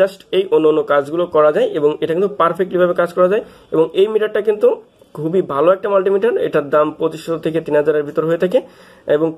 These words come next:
খুবই জনপ্রিয়, বর্তমানে বেশি ইউজ করা হয়। তো আশা করি আপনারা বুঝতে পেরেছেন। তো ধন্যবাদ সবাইকে।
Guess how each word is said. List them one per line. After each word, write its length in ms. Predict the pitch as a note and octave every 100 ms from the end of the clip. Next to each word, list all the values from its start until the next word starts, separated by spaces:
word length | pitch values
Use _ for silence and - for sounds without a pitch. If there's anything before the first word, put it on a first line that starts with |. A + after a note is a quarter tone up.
| -
খুবই 180 | G#3+ A3+ F3
জনপ্রিয়, 380 | E3+ E3+ A3
বর্তমানে 340 | G3 D#3 D#3+ D3+
বেশি 280 | D3+ E3 E3
ইউজ 140 | C3+ C3
করা 120 | C3
হয়। 180 | E3 A4 - -
তো 140 | D#3+
আশা 200 | D#3+ E3
করি 160 | A#3 A#3
আপনারা 180 | A3 G#3+
বুঝতে 260 | F3+ F3+ G3+
পেরেছেন। 260 | G#3 G#3 - - - - - -
তো 60 | A3 -
ধন্যবাদ 340 | D#3 E3 C#3+ C#3
সবাইকে। 580 | C3 B2 - - _